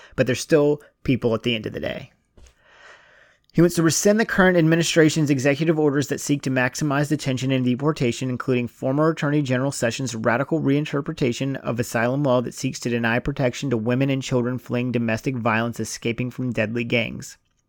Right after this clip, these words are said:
He wants to mandate an end to family separation, which is just a no-brainer in the first place, um, and at the borders, and illegal policies like metering and remain in Mexico. And it's basically specifically speaking to,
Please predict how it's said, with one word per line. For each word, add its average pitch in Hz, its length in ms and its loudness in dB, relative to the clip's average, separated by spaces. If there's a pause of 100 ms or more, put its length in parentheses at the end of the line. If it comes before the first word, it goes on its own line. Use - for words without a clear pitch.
(160)
He - 80 -2
wants 143 180 2
to 139 60 0
mandate 190 460 4
an 151 120 -2
end 156 260 0
to 147 60 0
family 131 360 -2
separation, 117 600 -2
which 117 180 -4
is 113 220 -2
just 120 260 -6
a 131 100 -4
no-brainer 123 520 2
in 120 60 -2
the 117 60 -4
first 110 360 -4
place, 113 320 -6 (440)
um, 127 360 4
and 127 560 0
at 135 140 0
the 151 60 4
borders, 135 360 4
and 127 100 0
illegal 139 300 2
policies 139 500 2
like 120 140 0
metering 143 600 2
and 123 240 -4
remain 127 440 0
in 120 160 0
Mexico. 113 360 -6
And 113 220 -8
it's - 160 -16
basically 123 540 -6
specifically 117 540 -10
speaking 123 420 -8
to, 117 360 -6